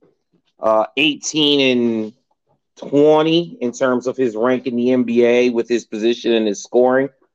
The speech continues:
He has to score better and more efficiency. Uh, but I think in terms of his overall talent and value, he's got the ability to get where he wants to go.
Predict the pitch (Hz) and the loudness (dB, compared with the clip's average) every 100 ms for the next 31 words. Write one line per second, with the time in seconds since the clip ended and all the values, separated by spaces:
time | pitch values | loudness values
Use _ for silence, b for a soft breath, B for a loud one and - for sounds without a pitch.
0 | _ - 120 131 139 139 123 - 139 135 | _ 0 2 2 0 -4 -12 -2 2 2
1 | 107 127 123 120 120 110 - - 123 127 | 2 2 0 -2 0 0 -2 -4 -4 -2
2 | 160 165 - - 170 175 _ _ _ _ | -6 -8 -10 -12 -12 -12 _ _ _ _
3 | - 117 120 117 113 98 - 170 175 143 | 0 2 4 2 0 -2 0 2 4 2
4 | 123 - - 135 - 156 131 127 - 127 | -2 -6 -6 -6 -6 -10 -8 -10 -8 -8
5 | 120 117 120 - 127 123 123 120 113 135 | -6 -6 -8 -2 -2 0 0 0 -2 -6
6 | 127 131 120 110 92 117 127 127 127 123 | -4 -2 -2 -4 0 2 2 0 -2 -4
7 | 131 110 - 117 127 127 120 113 90 113 | -8 -8 -2 0 0 -2 -4 -4 -2 -2
8 | 110 104 101 95 104 95 101 98 107 98 | -2 -6 -8 -6 -2 -2 -2 -4 -4 -2
9 | 104 95 - 90 92 113 139 113 101 | -2 -4 -8 -8 0 2 4 4 0